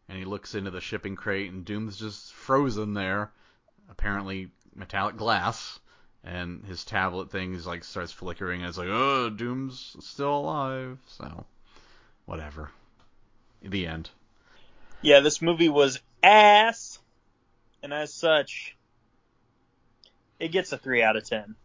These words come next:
Speaker 1: Yeah. So, it's funny, 'cause last week Batman Begins is like,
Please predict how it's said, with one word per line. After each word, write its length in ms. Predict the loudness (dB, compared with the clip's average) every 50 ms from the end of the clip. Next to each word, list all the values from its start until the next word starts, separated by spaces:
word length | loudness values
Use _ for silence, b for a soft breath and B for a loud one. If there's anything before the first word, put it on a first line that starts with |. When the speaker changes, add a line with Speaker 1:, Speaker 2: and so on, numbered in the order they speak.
| -20 _ -20 -20 _ _ -20 _ _ -20 _ -14 -6
Speaker 1:
Yeah. 420 | -2 2 2 4 6 6 4 4 2 -4 _ _ _ _ _ _ _ _ _ _ _ _ _ _ _ _ _ _ _ _ _ _ -12
So, 480 | -6 0 4 4 6 6 6 4 2 0 -6 _ _ _ -20 -20 _ _ _ _ -20 _ -20 -20 -20 -20 -20 -20 -20 _ -8 -8
it's 160 | -8 -8 -4
funny, 480 | 2 4 4 6 6 4 2 0 -4 -10 -8
'cause 260 | -4 -4 -4 -4 -2
last 340 | 2 6 6 6 6 4 0
week 200 | -2 -2 0 2
Batman 340 | 4 4 4 4 2 2 2
Begins 500 | 2 0 2 4 4 4 4 2 -2 -4
is 200 | -4 -4 0 2
like, 260 | 2 2 2 0 -8